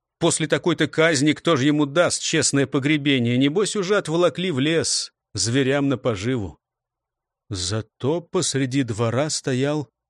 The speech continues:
ветер. Каменный чертог был, оказывается, порядком заглублен в землю. Голова Сквары торчала в окошке вровень с еще не обтаившими сапогами котляра.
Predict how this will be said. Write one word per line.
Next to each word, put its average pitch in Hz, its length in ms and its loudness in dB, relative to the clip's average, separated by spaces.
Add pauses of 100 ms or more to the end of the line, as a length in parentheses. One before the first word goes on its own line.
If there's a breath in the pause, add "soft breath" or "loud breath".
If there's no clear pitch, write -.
(580)
ветер. 104 760 -4 (960)
Каменный 147 500 2
чертог 143 520 0
был, 151 180 2
оказывается, 156 640 0
порядком 156 480 0
заглублен 165 640 0
в 98 60 -6
землю. 104 500 -2 (460)
Голова 135 380 0
Сквары 156 460 -2
торчала 139 440 0
в 135 60 0
окошке 143 440 -2
вровень 175 420 0
с - 120 -2
еще 170 280 -2
не 170 140 0
обтаившими 170 760 0
сапогами 170 680 0
котляра. 127 520 -4